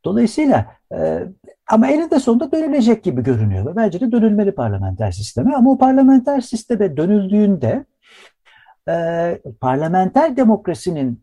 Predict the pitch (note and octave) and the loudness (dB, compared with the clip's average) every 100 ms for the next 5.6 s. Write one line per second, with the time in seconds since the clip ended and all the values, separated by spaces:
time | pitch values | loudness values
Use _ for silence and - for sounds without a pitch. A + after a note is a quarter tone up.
0 | - D3 D#3 B2+ A2+ G2+ F3 E3 - _ | -12 -6 -2 -2 -2 -4 -6 -8 -16 _
1 | D3+ C#3+ C#3+ C#3+ F#3 D#3 B2+ A#2+ B2 A2+ | -6 -6 -6 -2 0 2 2 2 0 -2
2 | - A#2+ G2+ G2 G#2+ A3 C4+ _ - _ | -6 -6 -6 -8 -2 -2 -2 _ -20 _
3 | - C#3+ D3 - E3 G3 G3+ A3+ D#4 D#4 | -8 -4 -4 -2 0 0 2 2 2 2
4 | C#4+ C#4+ B3+ G3+ E3+ C#3 A#2 C3 A2+ G2+ | 2 2 2 2 0 -4 -4 -4 -2 -2
5 | G2+ A2+ G#2+ F2+ - F2+ | -4 -4 -2 -4 -4 -8